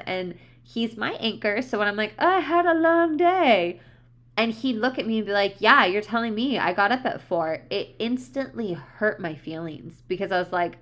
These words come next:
"Oh, I wasn't trying to compete with you. I'm also not saying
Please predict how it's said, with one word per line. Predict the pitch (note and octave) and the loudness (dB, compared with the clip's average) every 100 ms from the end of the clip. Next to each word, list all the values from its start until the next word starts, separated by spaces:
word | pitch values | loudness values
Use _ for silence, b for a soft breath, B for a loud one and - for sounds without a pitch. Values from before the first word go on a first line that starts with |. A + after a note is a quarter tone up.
| - | -4
"Oh, | C#4+ E3 - - b b b b b b _ - | -2 -2 -6 -16 b b b b b b _ 0
I | F3 F3+ F3+ E3+ | 4 4 2 0
wasn't | F#3 F3+ F#3 - - | -2 -2 -4 -10 -8
trying | F3 A3+ | -4 -4
to | B3+ | -4
compete | A3+ E3+ C3+ D3+ | -8 -12 -12 -12
with | D#3 D3 | -12 -12
you. | D3+ E3+ A#3+ B B B - | -8 -6 -8 B B B -6
I'm | F#3 | -2
also | G3+ A#3 G#3+ | -2 -4 -6
not | F3+ F3 A3+ - | -4 -4 -4 -8
saying | - G#3 A3 E3+ E3 | -8 -4 -4 -6 -10